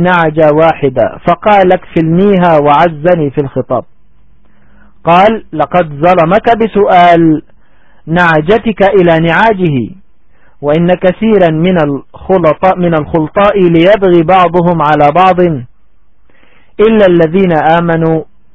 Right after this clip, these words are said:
وعملوا الصالحات وقليل ما هم. وظن داود أنما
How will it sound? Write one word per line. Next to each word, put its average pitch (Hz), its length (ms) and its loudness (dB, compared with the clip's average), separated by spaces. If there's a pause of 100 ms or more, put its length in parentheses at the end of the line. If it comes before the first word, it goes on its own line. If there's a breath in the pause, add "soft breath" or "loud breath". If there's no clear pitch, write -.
وعملوا 143 920 0
الصالحات 151 760 -2
وقليل 165 760 0
ما 185 180 0 (100)
هم. 180 220 -2 (300 soft breath)
وظن 175 400 0
داود 160 720 0
أنما 180 720 0